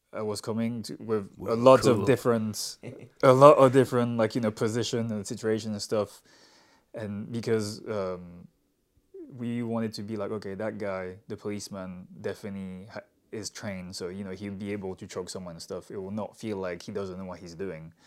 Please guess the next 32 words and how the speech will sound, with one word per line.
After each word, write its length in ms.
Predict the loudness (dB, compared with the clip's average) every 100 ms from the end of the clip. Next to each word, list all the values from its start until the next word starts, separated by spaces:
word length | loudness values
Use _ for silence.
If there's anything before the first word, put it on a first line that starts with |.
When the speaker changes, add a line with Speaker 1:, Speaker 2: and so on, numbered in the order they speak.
| -20 -20 -20 -20 _ _ -14
Speaker 1:
Um, 760 | -12 -10 -12 -14 -16 -16 -18 -20 -20 -20 _ _ _ -20 -16
so 200 | -12 -12
yeah, 160 | -12 -10
that 140 | -10
took 160 | -10 -10
a, 80 | -10
that 140 | -8
took 140 | -10 -10
a 60 | -8
while. 460 | -6 -6 -8 -12 _ _ _ _ _ _ -20
Uh, 840 | -20 -20 -20 -20 -20 -18 -20 -20 -20 _ _ _ _ -12
but 300 | -2 -2 0
we 120 | 2
also 240 | 2 2 2
rehearsed 680 | 2 4 4 2 -2 -16 _ _ _ _ _ _ -10
the, 260 | -2 0 0
um, 400 | -4 -10 -12 -6
when 200 | -4 -2
he's 160 | -2 -2
spearing 340 | 0 2 0
him, 220 | -6 -14 -18 _ _ _ _ -14
you 140 | -10
know, 160 | -8 -6
when, 200 | -4 -4
Speaker 3:
Mm. 40 | -4
Speaker 1:
like, 140 | -4
the 60 | -4
policeman 400 | -4 -6 -6 -6
is, 140 | -6 -6
like, 260 | -6 -6
tracking 640 | -4 -4 -2 -6 -6 -12 -16 _ _ _ _
Narit, 360 | -10 -6 -6